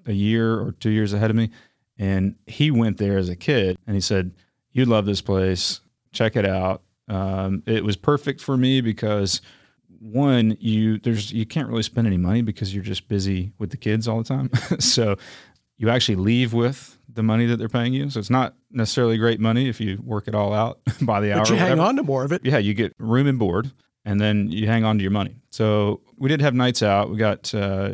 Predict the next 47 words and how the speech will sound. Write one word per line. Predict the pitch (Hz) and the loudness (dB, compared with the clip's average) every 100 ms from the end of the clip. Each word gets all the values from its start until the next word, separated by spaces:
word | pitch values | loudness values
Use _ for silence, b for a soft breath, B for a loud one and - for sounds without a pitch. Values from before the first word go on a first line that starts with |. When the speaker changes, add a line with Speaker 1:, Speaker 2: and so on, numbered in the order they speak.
| - - - | -8 -20 -8
Speaker 1:
nights | 110 104 | -4 0
out | 107 104 | 0 0
where | 101 | 0
we'd | 104 95 | -2 0
go. | 101 101 B B B B _ - | 0 0 B B B B _ -2
You'd | 107 92 _ | -2 -2 _
generally | 120 123 107 | 0 2 4
have | 104 | 2
to | 98 | 2
do | 107 | 2
laundry | 101 104 101 98 | 2 2 2 0
for | 110 | 0
one | 104 101 | 2 2
of | 92 | 2
'em, | 98 104 - | 0 -2 -2
but | 107 - | -4 -2
the | 104 107 | -2 0
other | 107 | 2
one, | 104 98 98 _ - | 2 2 0 _ -8
uh, | 104 98 | -4 0
we | 101 101 | 2 2
would | 95 - - | 0 -4 -12
typically | - 101 104 95 | -4 -2 0 0
come | 104 98 | 2 0
to | 90 | 0
Chattanooga. | 101 92 92 95 92 - - | 0 2 2 0 -2 -6 -6
And | 107 95 92 92 | -2 0 0 0
at | 101 | -2
the | 101 | -2
time, | - 101 98 95 | 0 2 4 2
it | 90 | 0
was, | 98 90 - B B B B - | -2 -2 -4 B B B B -8
we'd | 95 90 - | -4 -4 -6
decide | - 107 98 | -4 -2 0
to | 98 | 0
go | 90 | 0
to | |
a | 90 | 2
movie | 139 135 135 131 | 2 2 0 0
or | - 101 92 95 | -2 -2 -2 0
maybe | 107 101 | 0 0
go | 95 98 | 2 2
out | 98 101 | 2 0
to | 107 | -4
eat | 104 101 | -4 -4
at | - | -2
Tony's. | 113 110 113 117 113 - | 0 2 2 0 -2 -8